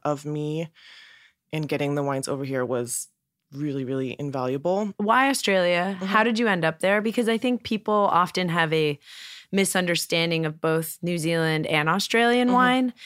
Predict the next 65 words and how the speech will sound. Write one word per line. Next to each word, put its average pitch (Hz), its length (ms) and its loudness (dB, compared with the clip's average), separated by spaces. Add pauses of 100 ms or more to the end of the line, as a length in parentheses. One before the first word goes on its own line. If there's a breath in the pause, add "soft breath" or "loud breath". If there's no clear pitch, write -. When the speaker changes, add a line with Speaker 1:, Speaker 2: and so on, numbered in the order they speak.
(200 loud breath)
Speaker 2:
and 175 140 0
they 170 60 4
think 202 260 -2
it's 175 160 -8
one 170 260 2
thing 165 300 2
and 151 120 0
only 160 340 0
that 147 280 0
thing, 160 460 -2
but 160 140 0
Speaker 1:
Mm-hmm. 156 80 4
Speaker 2:
actually 160 580 2
there's, 151 260 0
like, 143 400 0
so - 220 -2
much 160 220 -4
more 160 200 0
cool 196 300 -2
shit 160 360 -2
that's 151 200 -4
just 175 180 -2
nobody 160 460 2
knew 151 220 2
about 147 280 4
it 139 180 2
or 151 100 0
no 156 220 2
one 151 200 0
was 143 240 -2
out 160 280 4
there. 143 360 2 (100)
Do 202 80 -2
you 202 40 2
think 208 120 4
it's 196 120 -2
'cause 165 160 0
it's, 147 120 -8
like, 147 220 0
way 151 300 2
off 147 520 2
in 160 120 -4
the 156 100 0
Speaker 1:
Well, 147 120 2
Speaker 2:
ocean? 214 220 2
Speaker 1:
it's 247 140 2
certainly 254 300 0
far 185 300 2
away, 160 420 2
and 151 260 -2
logistically 147 600 -4
it's 120 120 -6
just - 180 -8
crazy 135 320 -6
complicated 131 500 -8
to - 60 -12
get - 140 -4
wine 143 220 -2
over 127 120 -6
here. 139 220 -6
It's 208 140 -4
Speaker 2:
Mm. 202 80 0
Speaker 1:
super 165 140 -2
expensive 139 800 -4
and, 131 300 -6